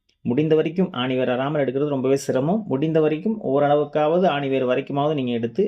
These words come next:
அதுல ஒரு அளவுக்கு வேரை வந்து நீங்க என்ன செய்றீங்க அப்படின்னா, கட் பண்ணி இந்த எந்திரத்துக்கூட வைத்து சுருட்டி தாயத்துக்குள்ள போட்டு கட்டிக்கங்க, போதுமானது. இதுக்கு வந்து கட்டாயமா சர்வதேவதா வசியமை வைக்கலாம், அ, இல்ல அப்படின்னா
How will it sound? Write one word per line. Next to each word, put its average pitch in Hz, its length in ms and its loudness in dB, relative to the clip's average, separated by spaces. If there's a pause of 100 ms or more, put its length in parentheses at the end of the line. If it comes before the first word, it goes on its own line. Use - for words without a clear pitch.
அதுல 123 260 2
ஒரு 120 280 4
அளவுக்கு 139 360 0
வேரை 123 260 2
வந்து 113 180 -2
நீங்க 113 180 -2 (120)
என்ன 110 200 -2
செய்றீங்க 107 260 -4
அப்படின்னா, 120 240 -6
கட் - 260 -4
பண்ணி 120 280 -4 (460)
இந்த 160 300 -2
எந்திரத்துக்கூட 123 560 0
வைத்து 107 260 -8
சுருட்டி 143 500 -2 (640)
தாயத்துக்குள்ள 113 460 -8
போட்டு 107 200 -6
கட்டிக்கங்க, 95 440 -6 (680)
போதுமானது. 101 480 -2 (480)
இதுக்கு 135 200 0
வந்து 156 140 0
கட்டாயமா 147 520 -2
சர்வதேவதா 139 760 0
வசியமை 131 500 -4 (580)
வைக்கலாம், 117 560 0 (260)
அ, 123 120 -2
இல்ல 131 320 -4
அப்படின்னா 123 300 -4